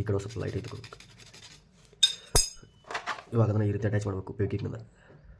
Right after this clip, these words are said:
ಈ ರೀತಿ ಕೂರಿಸ್ಬೇಕು. ಫ್ರೆಂಡ್ಸ್, ಇವಾಗ ಈ ರೀತಿ ಫಿಟ್ಟಿಂಗ್ ಆಯ್ತು. ಇವಾಗ ಸ್ವಲ್ಪ ಲೈಟಾಗಿ ಫೈಲಿಂಗ್ ಮಾಡ್ಕೊಳ್ಳೋಣ. ಸ್ವಲ್ಪ ಫಿನಿಶಿಂಗ್ ಬರುತ್ತೆ.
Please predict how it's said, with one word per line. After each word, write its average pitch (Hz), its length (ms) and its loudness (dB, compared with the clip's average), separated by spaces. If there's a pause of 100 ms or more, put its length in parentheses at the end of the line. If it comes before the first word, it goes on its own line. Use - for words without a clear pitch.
(1800)
ಈ 113 100 2
ರೀತಿ 117 140 -4 (1080)
ಕೂರಿಸ್ಬೇಕು. 107 380 -2 (1200)
ಫ್ರೆಂಡ್ಸ್, 104 200 2
ಇವಾಗ 104 200 6
ಈ - 80 0
ರೀತಿ 110 160 0
ಫಿಟ್ಟಿಂಗ್ 104 240 4
ಆಯ್ತು. 107 120 0 (220)
ಇವಾಗ 104 200 4
ಸ್ವಲ್ಪ 101 240 0
ಲೈಟಾಗಿ 101 300 2
ಫೈಲಿಂಗ್ 98 200 4
ಮಾಡ್ಕೊಳ್ಳೋಣ. 92 220 -4 (2500)
ಸ್ವಲ್ಪ 104 240 2
ಫಿನಿಶಿಂಗ್ 110 260 8
ಬರುತ್ತೆ. 113 200 2